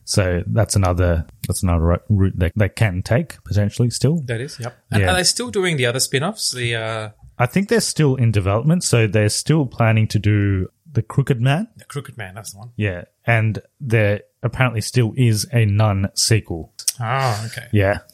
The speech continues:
Speaker 2: Interesting. Wonder what they could do with that. Either it comes back or it's still living.
Speaker 1: Or they actually go to the origin story, which they don't really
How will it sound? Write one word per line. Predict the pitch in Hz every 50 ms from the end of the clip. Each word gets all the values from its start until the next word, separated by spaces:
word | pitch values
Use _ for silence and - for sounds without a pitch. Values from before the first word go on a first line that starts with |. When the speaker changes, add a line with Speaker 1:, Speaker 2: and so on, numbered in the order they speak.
| - -
Speaker 2:
Interesting. | 143 127 - 127 - - 107 110
Wonder | 143 156
what | 151 143
they | 139 -
could | 120
do | 127 117
with | 113 -
that. | - 135 131 - _ _ _ -
Either | 131 123 127 135
it | 143 -
comes | - 139 123 - 101
back | 101 101 110 117 - - _ _ _ _ -
or | 120 113 107
it's | - -
still | - - 123 110
living. | 104 101 104 101 101 101 104 _ _ _
Speaker 1:
Or | - 131 135 131 131 131
they | 113 92 110 107 101 104 101 98 101 104 - _ _ _ -
actually | 127 110 - - - - 113 107 104 101 98 95 95 92 -
go | - 110 104 98 101 104 104
to | - - - 110 101
the | 107 101 101
origin | 113 131 135 117 117 117 117
story, | - - 110 98 92
which | 92 101 - - -
they | - 92
don't | 85 101 98 95
really | 107 101 98 98 92 80